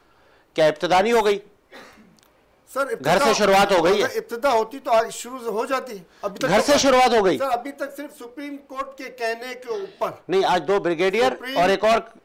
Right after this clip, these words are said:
Speaker 1: कर्नल रैंक के बंदे को भी आ जाओ
Speaker 2: इनके
Speaker 1: भाई।
Speaker 2: साथ क्या होंगे ना सर, इनके साथ के junior होंगे।
Speaker 1: अच्छा।
Speaker 2: इनके साथ के सीनियर भी तो हैं।
Speaker 1: हम्म।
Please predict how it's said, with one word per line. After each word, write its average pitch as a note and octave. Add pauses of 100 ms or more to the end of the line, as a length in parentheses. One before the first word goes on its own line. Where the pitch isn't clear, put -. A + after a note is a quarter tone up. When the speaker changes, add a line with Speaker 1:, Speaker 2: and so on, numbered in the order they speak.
(100)
Speaker 1:
कर्नल G3 (140)
रैंक F3+
के G#3
बंदे F#3
को F3+
भी F3+
आ E3+
जाओ F#3
Speaker 2:
इनके E3+
Speaker 1:
भाई। C4
Speaker 2:
साथ C#4
क्या C4
होंगे F#3
ना G3
सर, A#3+
इनके G3
साथ G#3
के G#3
junior G#3
होंगे। F#3 (140)
Speaker 1:
अच्छा। -
Speaker 2:
इनके F#3+
साथ G#3+
के A3+
सीनियर A#3
भी C4+
तो A#3
हैं। A#3
Speaker 1:
हम्म। C#3+